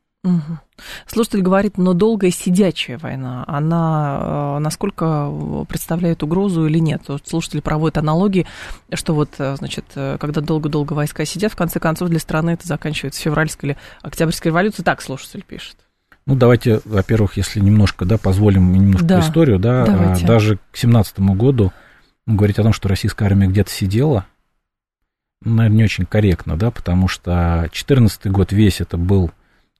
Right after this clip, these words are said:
Speaker 2: а, очень высокоманевренный, высокоманевренная операция с обеих сторон, которые, в принципе, даже, наверное, и на Западе, на Западном фронте тоже не везде
Speaker 1: Мгм.
Speaker 2: и не всегда были. Пятнадцатый год, да, это был год для наш-, нашего великого отступления, да, но, тем не менее,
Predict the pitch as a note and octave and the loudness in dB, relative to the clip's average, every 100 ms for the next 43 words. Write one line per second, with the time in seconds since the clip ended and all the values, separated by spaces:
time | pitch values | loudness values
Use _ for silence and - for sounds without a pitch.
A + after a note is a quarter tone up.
0 | _ D#2+ D#2+ D#2 D#2 - - - F#2+ F#2 | _ -4 -2 0 -2 -4 -6 -2 0 0
1 | - - G2+ A2 G#2+ F2+ F2+ E2+ D#2+ D#2 | -2 2 4 6 6 4 4 2 0 -4
2 | - _ E2+ E2 E2 E2 E2+ - F#2 F#2+ | -12 _ -6 -2 -2 -2 -4 0 2 4
3 | G2 F2 E2+ E2+ F#2 A#2 D3+ C3+ - B2 | 4 4 2 0 0 0 0 -4 -4 0
4 | B2 A#2 - A2 A2 G2+ - G#2 - G#2+ | 2 2 0 0 0 0 -2 -4 -2 -2
5 | G2 - F#2+ F#2+ F#2+ F#2+ F#2 F#2 F#2 F#2+ | -2 -4 -2 2 2 4 4 4 2 0
6 | F#2 F2 G2 G2 F#2+ F2+ F2+ - F#2+ - | -2 -2 0 2 2 2 0 0 -2 -2
7 | - F2+ F2 F2+ F2+ F2+ F#2+ E2+ - _ | -6 -2 0 2 0 0 -2 -2 -6 _
8 | F#3 F#3 F#3 B2+ F#2 F2 - F#2+ G2 F#2 | 0 2 0 0 0 2 0 0 2 2
9 | F#2+ F2 F2+ - A#2 B2+ A#2 - - G2+ | 2 2 0 -2 0 2 2 0 -4 2
10 | G#2+ F#2+ - _ _ _ _ _ G2 A2 | 2 2 -6 _ _ _ _ _ -2 2
11 | G2 F2+ G2 F#2+ G2 F#2+ - G2 G2+ F2+ | 4 2 0 2 2 0 -2 2 2 4
12 | G2 F#2+ F2+ G#2+ G#2+ F#2+ - G2 A2 A2 | 4 4 2 0 0 2 2 2 4 4
13 | - F#2 F#2 - F#2+ F#2+ F2+ E2 E2 D#2+ | 2 0 0 -2 -4 0 2 4 2 2
14 | A2 B2+ F#2+ G2 - G2 F#2+ F#2+ G2 F2+ | 2 2 4 4 2 2 4 4 4 4
15 | E2+ | 2